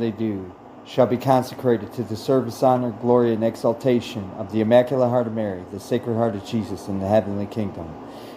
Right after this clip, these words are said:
In Jesus' name I pray. Immaculate Heart of Mary, please pray for us. Sacred Heart of Jesus, please pray for us. Amen. So,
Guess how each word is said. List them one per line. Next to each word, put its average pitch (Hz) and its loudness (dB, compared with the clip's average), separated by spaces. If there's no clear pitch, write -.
In 104 -2
Jesus' 117 0
name 117 4
I 135 6
pray. 107 2
Immaculate 101 0
Heart 110 0
of 98 -6
Mary, 92 -6
please 98 -8
pray 101 -2
for 87 -10
us. 85 -12
Sacred 101 -2
Heart 95 0
of 87 -6
Jesus, 95 -6
please 92 -6
pray 90 -2
for 85 -4
us. 82 -6
Amen. 87 -8
So, 151 8